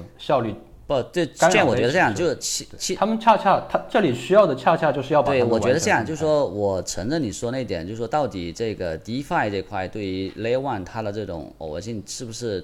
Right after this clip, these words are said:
Speaker 2: 太紧密的时候，会导致对于本身的底层的安全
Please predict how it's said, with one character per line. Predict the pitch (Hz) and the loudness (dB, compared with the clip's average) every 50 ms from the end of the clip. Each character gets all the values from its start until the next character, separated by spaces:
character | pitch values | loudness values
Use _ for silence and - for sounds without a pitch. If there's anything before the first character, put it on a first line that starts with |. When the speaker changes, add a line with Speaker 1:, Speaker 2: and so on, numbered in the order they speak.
| - - | -8 -12
Speaker 2:
太 | - - 151 127 | -6 -4 -4 -4
紧 | - - 92 | -4 -6 -8
密 | 90 101 107 | -8 -6 -6
的 | 104 92 | -6 -6
时 | - | -8
候， | 101 101 | -8 -8
会 | 117 113 | -10 -8
导 | 113 - 92 90 - - | -6 -6 -6 -6 -6 -8
致 | - - 143 127 104 - - - | -8 -8 -8 -8 -8 -10 -14 -14
对 | - 127 113 | -10 -8 -6
于 | 107 | -6
本 | 101 - 87 76 | -6 -8 -10 -10
身 | 78 - - 98 101 | -10 -8 -8 -8 -6
的 | 95 95 87 80 78 58 | -4 -4 -4 -4 -6 -8
底 | - - 98 90 80 | -10 -10 -10 -10 -8
层 | - 80 76 85 | -10 -10 -8 -8
的 | 90 90 90 90 87 - - | -6 -6 -4 -6 -6 -8 -8
安 | - 107 120 | -8 -8 -8
全 | 117 - 92 90 87 87 90 | -8 -8 -10 -8 -8 -8 -10